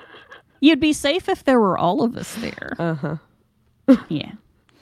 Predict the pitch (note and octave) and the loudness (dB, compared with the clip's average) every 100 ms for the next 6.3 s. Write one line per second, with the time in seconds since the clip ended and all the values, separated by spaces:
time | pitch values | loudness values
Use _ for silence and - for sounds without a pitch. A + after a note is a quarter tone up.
0 | _ - - - - A#3+ B3+ B3 A#3+ D4+ | _ -20 -20 -20 -2 2 4 2 2 0
1 | - D#4+ C4+ C4 A3+ A3 G#3+ F#3+ F3+ E3+ | 0 -2 0 0 0 2 2 2 0 0
2 | F#3 - F#3+ F#3 F3 - F3 E3+ E3 D#3+ | -4 0 2 2 0 2 4 4 4 2
3 | D3+ E3+ D#3 E3+ D3+ D3+ - D#3+ - D#3 | 2 2 2 2 2 0 0 -2 2 0
4 | E3+ D3+ E3 D#3+ C#3 D3 - C#3 D3+ - | 2 0 0 -2 -2 -2 -2 -2 -2 2
5 | A#3+ A#3+ G3 F3+ D#3+ E3+ D#3+ D#3+ - D3+ | 2 2 0 -2 2 4 4 0 -2 0
6 | D3+ D3+ | 0 2